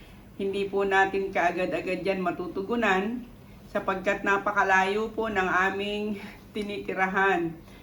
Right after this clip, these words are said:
Kami po ay nasa Bicol Province. Nagkakaroon lang po kami ng pagkakataong makapunta sa mga lugar na ganito kapag kami po ay pumapasyal dito sa aming mga anak sa Quezon City.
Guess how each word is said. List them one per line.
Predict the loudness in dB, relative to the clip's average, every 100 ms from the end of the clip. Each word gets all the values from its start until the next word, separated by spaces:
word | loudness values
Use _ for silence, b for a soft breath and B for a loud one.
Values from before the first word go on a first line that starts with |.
| B
Kami | -2 0 0
po | 0
ay |
nasa | 2 0 0 -2
Bicol | -2 -6 0 0 0
Province. | 2 2 4 4 2 2 -2 -10 B B B -2
Nagkakaroon | 0 4 4 4 4 4
lang | 2 4
po | 2
kami | 2 2
ng | 0 2
pagkakataong | 0 2 0 2 2 2 2 0
makapunta | 0 0 0 -6 -2 2 2 2
sa | -2 -2
mga | 0
lugar | 0 0 2 2 0
na | -2 0 0 -2 -4 -6
ganito | -2 0 0 0 0 0 -4 B B B
kapag | 0 0 2
kami | 0 0 0
po |
ay | 0 2
pumapasyal | 2 2 2 -2 0 -2
dito | 0 -2 -2
sa | -2 0
aming | 0 -2
mga | 0 0 0
anak | -2 -4
sa | -6
Quezon | -6 -6 -6 -8
City. | -6 -8 -6 -4 -4